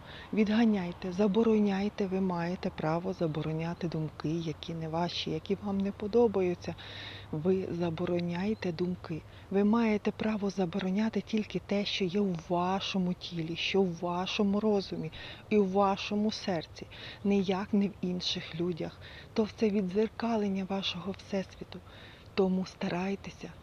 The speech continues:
старайтеся збільшувати світло в собі. Світло в тобі. Миру,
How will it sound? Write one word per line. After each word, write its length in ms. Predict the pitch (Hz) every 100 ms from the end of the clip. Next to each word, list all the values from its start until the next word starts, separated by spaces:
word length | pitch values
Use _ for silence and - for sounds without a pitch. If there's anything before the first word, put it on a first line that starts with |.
| -
старайтеся 680 | - 220 233 220 - - 196
збільшувати 760 | 180 202 196 - 196 196 -
світло 560 | - - 180 185 - 165
в 60 | 160
собі. 400 | - 160 151 165 - - - - - - - -
Світло 640 | 170 156 202 - 208 196 196 - - - -
в 40 |
тобі. 400 | - 170 151 151 165 - - - - - - - - - - - - -
Миру, 460 | 175 180 214 208